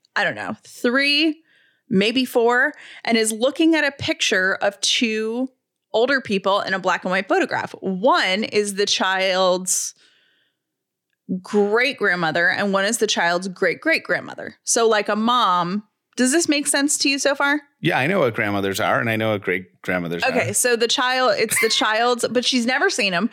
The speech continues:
Speaker 1: never met him. They've since passed, whatever. She takes the picture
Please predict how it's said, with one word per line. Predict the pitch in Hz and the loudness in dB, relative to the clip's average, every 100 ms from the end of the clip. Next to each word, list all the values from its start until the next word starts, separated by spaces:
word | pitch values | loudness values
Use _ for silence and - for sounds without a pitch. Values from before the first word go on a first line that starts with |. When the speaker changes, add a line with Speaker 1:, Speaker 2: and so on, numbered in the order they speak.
| - - | -6 -6
Speaker 1:
never | 214 226 208 | -4 0 2
met | 247 175 | 2 2
him. | 175 175 | 0 -2
They've | - 196 | -2 -2
since | - 277 - | 0 -2 -2
passed, | - 165 196 - | -2 -2 -2 -2
whatever. | 180 117 - - - - - - | -2 -4 -10 -16 -18 -20 -20 -4
She | - 285 262 - - _ | 0 2 2 0 -4 _
takes | - - 285 - - | -4 0 0 0 -2
the | 415 | -2
picture | 277 240 - 180 170 | -2 -2 0 0 0